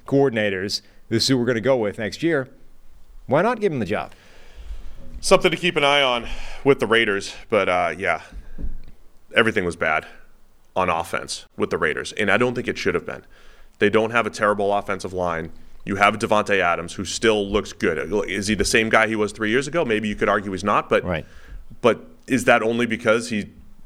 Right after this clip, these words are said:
Speaker 2: doesn't have the same production? Like, he was still really productive last year with Derek Carr. Um, Jakobi Meyers is a really good two. Like, you have good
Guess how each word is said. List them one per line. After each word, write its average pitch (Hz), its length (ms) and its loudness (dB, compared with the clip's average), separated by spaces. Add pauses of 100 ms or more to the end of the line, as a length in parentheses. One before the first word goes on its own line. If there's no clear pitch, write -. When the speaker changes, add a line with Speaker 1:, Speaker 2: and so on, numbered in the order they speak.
Speaker 2:
doesn't 107 220 2
have 101 120 2
the 92 60 -10
same 104 200 2
production? 110 480 0
Like, - 120 -12
he 131 60 2
was 131 100 -2
still 95 180 2
really 110 280 2
productive 120 540 0 (440)
last 98 320 4
year 95 260 0 (340)
with 95 140 -2
Derek 92 260 4
Carr. 85 380 0 (460)
Um, 80 520 0 (800)
Jakobi 120 380 4
Meyers 110 360 2
is 95 120 -6
a 92 40 -6
really 104 240 0
good 104 240 -4
two. 107 340 0 (440)
Like, 87 160 -12
you 127 120 -4
have 117 380 -2
good 107 440 0